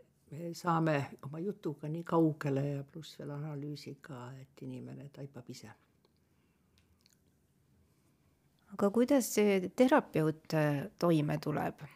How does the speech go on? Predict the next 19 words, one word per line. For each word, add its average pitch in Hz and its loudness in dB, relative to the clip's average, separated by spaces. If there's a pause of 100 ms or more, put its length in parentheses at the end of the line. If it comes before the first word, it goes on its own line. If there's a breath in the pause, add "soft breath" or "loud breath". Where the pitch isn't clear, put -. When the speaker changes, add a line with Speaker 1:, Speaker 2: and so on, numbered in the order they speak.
(160 loud breath)
Speaker 2:
Kuidas 170 -6
terapeut 170 2
oma 156 2
vaimse 156 2
tasakaalu 151 2
säilitab? 160 2 (160)
Kui 170 2
ma 165 4
nüüd 156 -2
kujutan 160 2
ette, 190 0
et, 151 -4
äh, 156 2
sinu 170 0
igapäevatöö 165 4
on 160 2
surfata, 165 2 (520 loud breath)
äh, 160 0
mitmete 165 2